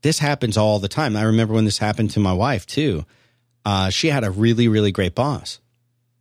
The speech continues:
And then he, he got a better offer or he moved or something.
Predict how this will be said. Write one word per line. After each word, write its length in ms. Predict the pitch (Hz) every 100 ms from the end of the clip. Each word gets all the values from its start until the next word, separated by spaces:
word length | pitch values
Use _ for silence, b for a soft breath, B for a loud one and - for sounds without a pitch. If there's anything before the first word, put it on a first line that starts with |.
| _ _ _ -
And 160 | 117
then 140 | 113 110
he, 320 | - 117 113 -
he 320 | 90 117 110 _ -
got 180 | 107 98
a 20 |
better 260 | - 95
offer 380 | 85 117 - 117
or 80 | 101
he 100 | 90
moved 340 | 95 110 127
or 60 | 113
something. 460 | - 87 85 87